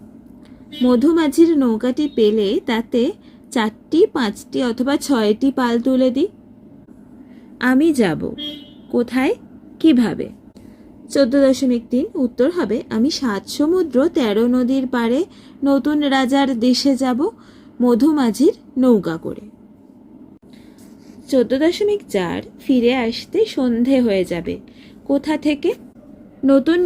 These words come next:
রাজার দেশ থেকে ফিরে আসতে সন্ধে হয়ে যাবে। চোদ্দ দশমিক পাঁচ, গল্প বলবো। কিসের গল্প? নতুন রাজার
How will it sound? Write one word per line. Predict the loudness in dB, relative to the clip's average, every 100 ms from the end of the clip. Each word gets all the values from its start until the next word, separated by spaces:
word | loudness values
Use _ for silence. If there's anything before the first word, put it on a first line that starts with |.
| 2
রাজার | 0 0 0 0 0
দেশ | 0 0 -2
থেকে | -2 -2 -2 -2
ফিরে | -2 0 0
আসতে | 0 -2 -4 -4 -4 -6 -20 -20 -14
সন্ধে | 0 2 4 4 2 0
হয়ে | 0 -2
যাবে। | -4 -10 -14 -18 -20 -20 -20 -20 -20 -20 -20 -20 -20 -18 -4
চোদ্দ | -4 0 0
দশমিক | 0 0 -2 -4 -4
পাঁচ, | -4 -4 -2 -2 0
গল্প | 2 0 -2 0
বলবো। | 0 0 -6 -14 -18 -20 -14
কিসের | -2 0 2 0
গল্প? | 0 -2 -4 -6 -8 -16 -20 -20 -20 -20 -20 -12 -2
নতুন | 0 2 2 2 2
রাজার | 0 0 0